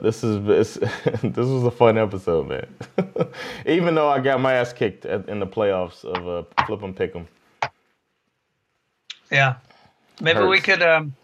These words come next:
Speaker 2: yeah. Well, whatever. We'll see. You could keep it close by winning the Super Bowl. Um,
Speaker 1: Uh, yeah.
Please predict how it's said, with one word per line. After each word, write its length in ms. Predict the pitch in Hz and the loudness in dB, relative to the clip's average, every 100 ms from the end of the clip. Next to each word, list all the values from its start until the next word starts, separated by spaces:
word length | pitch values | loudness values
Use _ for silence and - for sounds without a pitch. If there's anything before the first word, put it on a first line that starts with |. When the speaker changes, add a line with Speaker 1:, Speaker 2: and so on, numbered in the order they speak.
| _ - - _ _ _ _ _ - | _ -20 -20 _ _ _ _ _ -2
Speaker 2:
yeah. 300 | 160 165 139 - - _ _ | 2 2 0 -6 -20 _ _
Well, 240 | 165 190 202 | 0 2 2
whatever. 340 | 220 196 180 | 2 2 0
We'll 120 | 175 196 | -6 -8
see. 260 | - 180 175 | -4 -4 -4
You 120 | 185 190 | -6 -6
could 180 | 220 | -4
keep 200 | - 220 | 0 0
it 100 | 214 | 0
close 440 | - 185 180 165 - | 0 2 2 0 -4
by 360 | 165 165 156 135 _ _ - - - | 2 4 2 -4 _ _ -20 -20 -8
winning 300 | 170 170 160 | 2 2 4
the 80 | 151 | 0
Super 320 | 135 170 156 | 0 -2 -2
Bowl. 320 | 143 143 143 - - - _ _ _ _ _ _ _ - | 2 2 2 -4 -20 -20 _ _ _ _ _ _ _ -8
Um, 520 | 160 143 143 143 139 - | 0 2 4 4 2 0
Speaker 1:
Uh, 60 | - | 0
yeah. 400 | - 143 185 - | 2 4 4 0